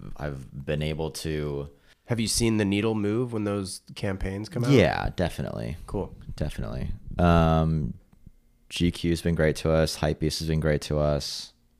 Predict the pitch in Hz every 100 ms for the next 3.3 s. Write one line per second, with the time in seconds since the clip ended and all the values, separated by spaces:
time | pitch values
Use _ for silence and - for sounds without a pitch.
0 | _ 76 78 76 73 73 73 73 80 76
1 | - - 85 87 87 90 87 87 - _
2 | _ _ - 78 76 - 76 76 76 76
3 | 76 78 -